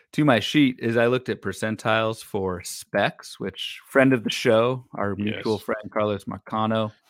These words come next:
Speaker 2: Such
Speaker 1: um,
Speaker 2: a
Speaker 1: that's
Speaker 2: great,
Speaker 1: his
Speaker 2: such a
Speaker 1: baby.
Speaker 2: great stat and a great guy. Like, stat is amazing.
Speaker 1: Absolutely. Um, and I've also incorporated Eno Sarris's Stuff Plus percentiles to each of those. And Corey Kluber,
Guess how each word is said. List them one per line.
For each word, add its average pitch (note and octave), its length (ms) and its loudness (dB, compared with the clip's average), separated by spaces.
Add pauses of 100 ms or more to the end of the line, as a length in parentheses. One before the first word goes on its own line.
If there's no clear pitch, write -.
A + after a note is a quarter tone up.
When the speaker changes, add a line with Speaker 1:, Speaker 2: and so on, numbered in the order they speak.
(200)
Speaker 2:
Such - 140 -6
Speaker 1:
um, G2 80 -2
Speaker 2:
a G2 40 -2
Speaker 1:
that's G2 200 -2
Speaker 2:
great, G2 120 2
Speaker 1:
his A2 180 -2
Speaker 2:
such G#3+ 80 0
a A2 140 2
Speaker 1:
baby. A2+ 80 -2
Speaker 2:
great F2 180 -2
stat F#2 380 0
and F#2 100 -6
a F#2 40 -4
great F2 220 -6
guy. E2 340 -6
Like, E2+ 220 -12
stat G2 300 0
is E2+ 80 -10
amazing. E2+ 420 -12 (640)
Speaker 1:
Absolutely. G2 680 -6 (100)
Um, G2+ 240 0
and G2 100 2
I've G2+ 80 2
also A2 240 2
incorporated G#2 640 0
Eno G#2+ 280 0
Sarris's G2 640 -6
Stuff - 460 -4
Plus G2 420 -2 (420)
percentiles A#2+ 840 4
to A#2+ 120 0
each A2 160 0
of G#2+ 80 0
those. F#2+ 180 0
And G#2 80 -4
Corey F3+ 280 6
Kluber, A2+ 560 2